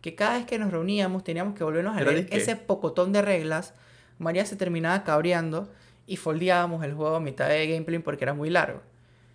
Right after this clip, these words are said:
Speaker 1: Entonces, es un juego que debe haber un commitment como de, "Hey, vamos a jugarlo una vez a la semana para que no se olvide cómo se juega". Que, que son juegos que, como te digo, pues involucran ya un cierto más grado de,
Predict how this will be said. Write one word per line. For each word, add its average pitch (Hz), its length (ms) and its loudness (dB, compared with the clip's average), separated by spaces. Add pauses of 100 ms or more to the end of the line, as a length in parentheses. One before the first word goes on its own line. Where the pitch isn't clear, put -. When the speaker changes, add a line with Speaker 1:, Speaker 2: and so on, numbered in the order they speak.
(140)
Speaker 1:
Entonces, 175 480 0
es 190 140 -4
un 214 140 0
juego 208 200 4
que 175 180 -2
debe 170 160 2
haber 180 160 6
un 202 80 0
commitment 175 520 -2
como 151 280 -6
de, 139 160 -4
"Hey, 240 160 0
vamos 175 180 0
a 208 40 -2
jugarlo 175 220 2
una 180 120 -2
vez 190 100 0
a 202 60 4
la 196 100 0
semana 156 440 -4
para 135 160 -2
que 135 120 -6
no 143 80 -6
se - 120 -4
olvide 160 280 -2
cómo 147 220 -6
se - 120 -12
juega". - 340 -10 (720)
Que, 175 200 -2
que 190 100 0
son 202 220 2
juegos 233 280 4
que, 175 300 -4 (100)
como 165 220 -4
te 196 60 0
digo, 185 160 2
pues 147 160 -6
involucran 160 440 -2
ya 170 140 0
un 180 100 -4
cierto 185 280 -2
más 185 160 -2
grado 180 400 4
de, 196 320 -2